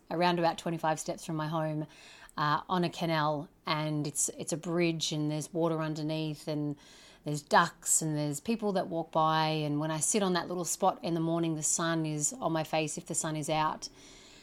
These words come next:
Um, and it's just really beautiful. You can hear the trees, uh, you can hear the birds, and it's my special spot. So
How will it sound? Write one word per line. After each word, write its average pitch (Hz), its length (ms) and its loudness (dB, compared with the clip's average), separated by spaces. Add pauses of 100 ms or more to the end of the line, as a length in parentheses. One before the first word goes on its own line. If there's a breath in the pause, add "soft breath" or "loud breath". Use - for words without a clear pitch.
(140)
Um, 214 260 6
and 208 120 4
it's 202 160 2
just 247 180 4
really 202 260 4
beautiful. 160 460 0
You 151 80 -2
can 165 120 -4
hear 202 280 2
the 196 80 -2
trees, 180 840 2 (160)
uh, 151 400 2
you 165 140 0
can 160 420 -2
hear 202 280 2
the 180 80 2
birds, 175 680 6 (180)
and 156 560 -2 (640)
it's 208 180 0
my 226 120 4
special 262 560 -2
spot. - 440 0 (1120)
So 180 440 6